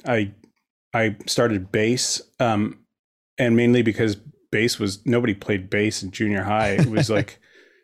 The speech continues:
Speaker 1: there were guitarists and there were, like, band instruments and s-, and s-, pianists, but, um, I was like, "I wanna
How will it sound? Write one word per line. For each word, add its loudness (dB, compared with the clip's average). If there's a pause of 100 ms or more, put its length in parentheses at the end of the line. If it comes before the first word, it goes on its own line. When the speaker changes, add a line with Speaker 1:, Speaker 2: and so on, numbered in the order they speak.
(140)
Speaker 1:
there 2
were 0 (640)
guitarists 2
and 2
there 4
were, 4
like, -2
band 2
instruments -2
and -2
s-, -8 (460)
and 0
s-, -6 (300)
pianists, 0
but, -2
um, 0 (520)
I -6
was -2
like, 0
"I 0
wanna 0